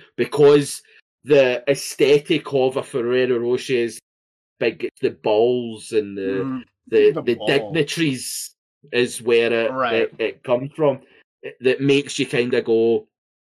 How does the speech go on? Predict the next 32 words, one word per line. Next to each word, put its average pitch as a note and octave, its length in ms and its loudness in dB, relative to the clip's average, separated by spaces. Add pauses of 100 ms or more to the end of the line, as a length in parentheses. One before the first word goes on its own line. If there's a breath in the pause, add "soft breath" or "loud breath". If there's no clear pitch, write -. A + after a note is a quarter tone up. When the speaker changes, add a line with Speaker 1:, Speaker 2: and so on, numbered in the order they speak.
(140)
Speaker 1:
"Yeah, C#3 200 2
it's - 200 -6
class," C3 680 -4
and G#2+ 440 -8 (680)
if, C#3 120 -4
if C3 200 -2
you're D#3+ 200 4
eating C#3 260 0
Ferrero B2+ 320 0
Rochers, B2 560 0
you've A2 160 -6
made A#2+ 300 0
it D3 80 0
in C#3+ 60 -2
the C#3 80 2
world A#2 320 0 (140)
kind B2 200 -2
of A#2+ 80 0
Speaker 2:
Yeah. D#3+ 120 -8
Speaker 1:
thing. A2 240 -4 (260 soft breath)
Speaker 2:
You A#2 120 -2
came A#2+ 280 2
up F3+ 140 -2
Speaker 1:
Whereas D3+ 60 -14
Speaker 2:
a C3 40 -14
bit. B2+ 300 -6
Speaker 1:
y-, C3+ 240 -10
you're C#3 220 2
eating D3 240 4
your B2+ 120 4
Dairy C3 420 4
Milk C3 360 2